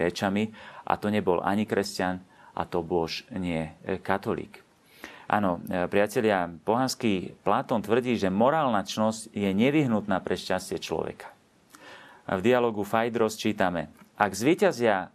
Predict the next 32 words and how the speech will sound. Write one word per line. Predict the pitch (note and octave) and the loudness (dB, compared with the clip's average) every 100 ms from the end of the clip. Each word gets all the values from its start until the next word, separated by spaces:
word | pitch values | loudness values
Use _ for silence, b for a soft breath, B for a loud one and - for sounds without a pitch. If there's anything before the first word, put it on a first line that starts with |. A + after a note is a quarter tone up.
| _ | _
lepšie | - A#2+ F#3 - C#3+ | 2 4 4 2 2
časti | C3 C#3+ - A2 | 2 0 0 0
duše | G2+ G#2 B2+ C#3 D3+ _ | 2 0 2 2 0 _
a | F#2 - | -2 2
oboch | D#3 D3 A#2 - | 2 2 0 0
priateľov | B2+ D#3 F3 C#3 G2 G#2 B2+ B B B B - | 2 2 2 2 4 2 0 B B B B -4
privedú | - D3+ E3 A2+ G2+ | 2 4 4 4 2
k | A2+ | 4
dobre | E3+ C3 | 4 4
usporiadanému | C#3+ - D#3 C#3+ C#3+ B2+ | 2 2 2 2 2 2
životu | G2 B2 E3+ F3 | 2 4 4 4
a | G2+ | 2
k | F#2+ | 0
filozofii, | D#3 E3+ A2+ G#2+ - A#2 | 0 0 2 0 2 0
pozemský | A#2+ C#3 D#3+ F3 - A#2 | 2 2 2 0 0 0
život | G#2+ B2+ B2+ | 2 2 2
strávia | - A2 B2 A#2 | 2 0 2 0
blažene | F#2 G2+ B2+ D3 D#3 D3+ D#3 - | 0 2 0 0 -4 -2 -4 -2
a | G2 | -2
svorne | - - C3+ C#3 C#3 A#2+ | -2 2 2 2 -2 -2
v | |
sebaovládaní | - C#3+ C#3+ C3+ C3 B2+ A#2+ A#2 | 2 4 4 2 2 0 0 0
a | F2+ | 2
mravnosti, | F2 F#2+ B2 C#3+ C#3+ - D3+ D#3 B B B B B - | 2 2 2 -2 -6 -4 -4 -4 B B B B B 2
podrobia | D3 C#3+ B2+ A#2+ A2 | 4 4 2 0 0
si | G#2 | -4
to, | - C#3 C#3+ | 2 2 2
z | - | -2
čoho | A2+ G2+ | 0 0
vzniká | G#2 A#2+ G2+ F2+ | 0 0 2 2
zlo | G2+ B2 | 2 2
duše, | G2 F#2+ C#3 C3+ | 0 -2 0 0